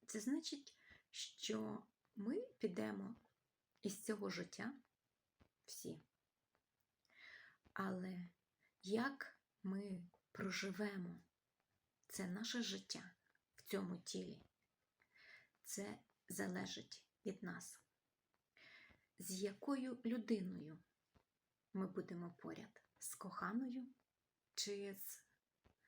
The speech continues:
тим, кого терпимо? Якою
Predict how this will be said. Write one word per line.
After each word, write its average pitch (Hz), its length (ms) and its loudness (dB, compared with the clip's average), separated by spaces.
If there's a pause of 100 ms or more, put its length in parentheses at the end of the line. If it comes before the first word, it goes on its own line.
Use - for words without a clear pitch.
(420)
тим, 180 200 0
кого 180 420 -4 (280)
терпимо? 180 520 -6 (2500)
Якою 269 600 4